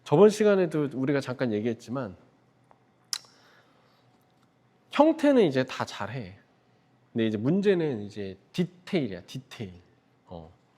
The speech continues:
얼마나 그 고객이 원하는 스타일을 이해하고 있느냐, 없느냐.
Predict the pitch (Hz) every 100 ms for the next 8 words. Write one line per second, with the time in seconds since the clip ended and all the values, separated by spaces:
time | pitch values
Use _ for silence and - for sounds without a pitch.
0 | _ - 127 180 180 170 - 170 165 147
1 | 151 165 160 151 113 123 139 139 185 196
2 | - 208 185 170 143 117 147 147 156 135
3 | 95 101 98 95 _ _ _ - 90 90